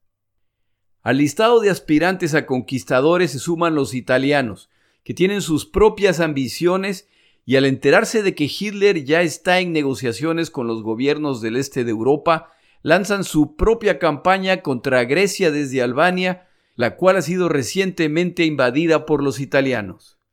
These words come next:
Esto desata otra serie de eventos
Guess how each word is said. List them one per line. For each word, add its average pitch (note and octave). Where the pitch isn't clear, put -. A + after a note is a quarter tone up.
Esto E3
desata G3
otra G#3+
serie G3+
de D#3
eventos F#3